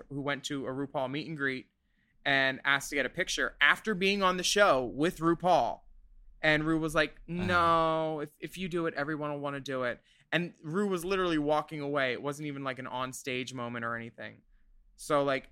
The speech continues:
Speaker 1: she wouldn't even take a picture with one of her girls.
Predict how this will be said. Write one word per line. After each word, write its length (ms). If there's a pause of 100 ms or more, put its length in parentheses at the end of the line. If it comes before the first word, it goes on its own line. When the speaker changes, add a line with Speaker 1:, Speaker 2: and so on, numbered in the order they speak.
Speaker 1:
she 200
wouldn't 260
even 160
take 160
a 60
picture 260
with 160
one 140
of 80
her 240 (280)
girls. 680